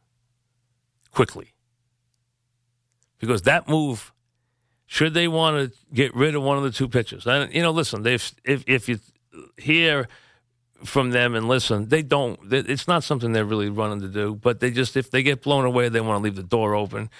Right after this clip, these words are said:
Other guys, listen, there's a bunch of guys you can get in two seconds. We all know that. That's most of the team.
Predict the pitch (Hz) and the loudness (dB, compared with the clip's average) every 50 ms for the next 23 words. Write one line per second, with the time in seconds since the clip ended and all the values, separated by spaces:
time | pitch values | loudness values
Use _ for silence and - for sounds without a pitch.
0 | - - - - 220 240 233 170 120 104 92 139 196 147 - 90 85 104 - 110 | -14 -2 0 2 2 2 2 2 2 2 2 2 0 0 -2 -2 -2 -2 0 0
1 | 135 123 113 151 180 170 - 156 139 131 117 95 110 95 95 117 101 69 82 87 | 0 0 2 2 2 0 0 -2 0 0 -2 -2 -2 -2 0 0 -2 -2 -6 -8
2 | - 123 104 - 147 - - - - 107 107 120 123 127 117 131 117 82 80 92 | -6 -4 -2 0 0 -2 -2 -4 -10 -6 -4 -2 -2 0 0 0 0 -2 -4 -8
3 | 98 - - 131 139 135 139 - - 92 85 - 170 175 110 | -12 -10 -8 -2 0 0 0 0 -2 -4 -4 -2 -2 -2 -2